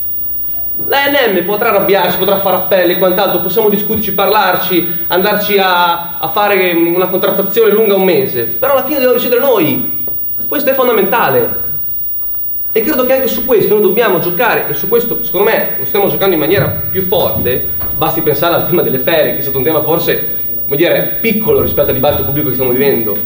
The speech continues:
ferie dei magistrati intendo, non so se avete letto la polemica, no, che è stata qualche mese fa, un tema piccolo se vogliamo, un tema magari che, come dire, no? Però è un tema sul quale credo che anche su, su alcune cose una, una rivoluzione vada fatta, perché sono ingiustizie, sono cose secondo me che vanno modificate, e su questo lo può fare solo la politica.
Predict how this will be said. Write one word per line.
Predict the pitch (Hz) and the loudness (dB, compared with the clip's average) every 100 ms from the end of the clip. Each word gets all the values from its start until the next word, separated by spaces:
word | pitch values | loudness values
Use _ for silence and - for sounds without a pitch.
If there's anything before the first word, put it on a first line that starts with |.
| - - | -8 -4
ferie | 135 | -2
dei | 139 | 0
magistrati | 131 117 139 117 110 | 0 0 0 0 -2
intendo, | 113 110 | -2 -2
non | 113 | -2
so | |
se | 120 | -4
avete | 117 117 | -2 -2
letto | 117 | -2
la | 110 | -4
polemica, | 127 127 120 | -2 0 0
no, | 117 | 0
che | 101 | -2
è | |
stata | - - | -4 -6
qualche | 113 117 | -4 -4
mese | 113 | -4
fa, | - - - - - - - | -4 -8 -8 -10 -10 -10 -6
un | 131 | 0
tema | 185 185 | 0 2
piccolo | 214 - 127 | 2 2 2
se | 120 | 0
vogliamo, | 120 147 135 | -2 0 0
un | - | 0
tema | 147 | 0
magari | 127 123 143 - | 0 0 -2 0
che, | 123 - | -2 -4
come | - 120 | -6 -4
dire, | 131 | -2
no? | 110 135 - - - - | 0 -2 -4 -8 -8 -6
Però | - | -2
è | 392 | 0
un | |
tema | - 302 | 2 2
sul | - - | 0 0
quale | 233 311 | 0 0
credo | - - | 0 0
che | - | 2
anche | 143 135 113 - - - - - - - | 0 0 -2 -4 -8 -8 -8 -8 -8 -10
su, | - - | -10 -6
su | 175 | -2
alcune | 170 196 180 | 0 2 2
cose | 262 294 | 2 2
una, | 185 139 139 | 2 0 0
una | 135 139 | 0 2
rivoluzione | 135 135 - - | 2 0 0 0
vada | - | 0
fatta, | - - - - - - - - - - - | -2 -4 -4 -6 -6 -6 -8 -8 -8 -10 -10
perché | - 208 | -4 -2
sono | 214 | 2
ingiustizie, | 175 131 - - - | 2 0 -2 -2 -2
sono | 135 | -2
cose | - - | -2 -4
secondo | - - | -4 -4
me | - | -2
che | |
vanno | 160 233 | -2 0
modificate, | - - - 254 | 0 -2 -2 -2
e | 151 | -4
su | - | -4
questo | - - | -4 -2
lo | 151 | -2
può | - | -2
fare | 190 | -2
solo | - 233 | 0 0
la | |
politica. | - 160 151 - - - | 0 -2 -4 -6 -8 -10